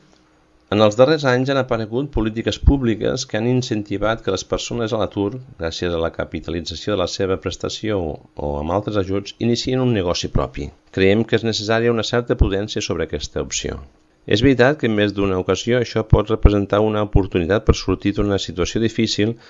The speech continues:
però els resultats no sempre acaben sent positius. En els millors dels casos, estem davant d'una simple autoocupació,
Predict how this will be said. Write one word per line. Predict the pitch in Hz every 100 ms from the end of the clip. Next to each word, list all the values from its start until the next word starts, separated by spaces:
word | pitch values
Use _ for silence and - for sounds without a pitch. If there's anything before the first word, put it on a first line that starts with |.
| -
però | - 123
els | 143
resultats | 160 156 139 131
no | 123
sempre | 123 113 110
acaben | - 98 87 82
sent | 80 76
positius. | - 73 71 73 65 67 - - _ 73
En | 73
els | 71
millors | 80 78 85 82
dels | 78 78
casos, | - 110 - 143 147 -
estem | - - 120 123
davant | 104 95 101
d'una | 95 95 95 107
simple | - - 107 101 - 113 -
autoocupació, | 90 85 87 80 82 - - 110 80